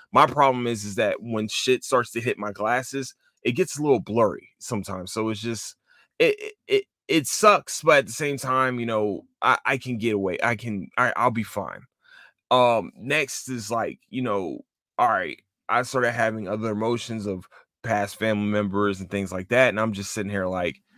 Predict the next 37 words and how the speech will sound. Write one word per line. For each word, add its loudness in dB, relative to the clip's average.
All 6
right, 2
we, 0
they, 2
they, -2
they, 6
right 4
now, 2
this -2
has -6
nothing 0
to -6
do -4
with -4
what -4
you've -6
been -4
dealing -4
with. -6
This, 2
what 0
this 4
has -6
to -12
do 0
with 0
something, 2
you -4
know, 6
you, 0
it's 2
seeping -2
into 0
you, -4
but -2
you -4
cannot 6